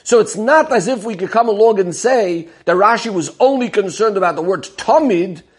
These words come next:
and say, "Oh, we're also giving a remez and learning out something for the menorah over here," but that the pasuk itself is still really speaking about the Mizbeach. No, Rashi is saying,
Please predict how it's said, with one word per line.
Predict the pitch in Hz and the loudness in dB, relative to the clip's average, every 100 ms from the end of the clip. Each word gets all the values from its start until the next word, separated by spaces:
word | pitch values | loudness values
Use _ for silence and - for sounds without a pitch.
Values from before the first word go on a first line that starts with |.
| _ - | _ -6
and | 160 | -4
say, | 185 180 | -4 -2
"Oh, | - 233 147 | 2 2 -2
we're | 131 - | -10 0
also | 185 262 196 175 | 2 2 0 -4
giving | 185 190 | -4 -2
a | 180 | -2
remez | 170 240 247 165 | 0 0 0 -2
and | 160 165 | -2 2
learning | 226 214 175 | 2 2 -4
out | 196 330 - | 0 0 0
something | 214 160 147 175 185 - _ - | -2 -4 -4 -8 -10 -14 _ -14
for | - 302 247 214 202 185 - _ | -2 4 4 4 2 -2 -12 _
the | 151 214 | -2 0
menorah | 226 220 220 226 | 2 4 2 4
over | 180 151 | 0 0
here," | 156 | 0
but | 208 202 | 0 0
that | 190 | -2
the | 151 | -4
pasuk | - 226 214 180 | 0 0 0 -6
itself | 185 220 175 | 0 0 0
is | |
still | - 196 | -2 0
really | 180 185 156 | 2 0 -2
speaking | - 190 170 | -8 -8 -4
about | 151 | -2
the | 151 | -2
Mizbeach. | 147 147 277 123 - _ _ - | -2 2 2 0 -10 _ _ -2
No, | 302 302 | 2 2
Rashi | 330 220 269 247 240 | 2 2 0 -2 -8
is | 180 | -6
saying, | 240 302 220 180 | 0 0 0 -6